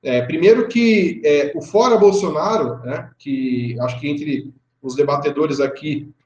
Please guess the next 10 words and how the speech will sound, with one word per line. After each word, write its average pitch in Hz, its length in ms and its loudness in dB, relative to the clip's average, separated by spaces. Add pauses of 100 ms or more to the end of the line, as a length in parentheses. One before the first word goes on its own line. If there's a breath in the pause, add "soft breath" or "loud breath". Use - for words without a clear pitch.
é, 120 460 2
é 135 60 0
uma, 127 640 2 (160)
é, 110 280 -10
é 127 260 -10
um 139 100 0
acordo, 139 560 2
né, 139 100 4
do, 143 220 -2
é, 113 160 -2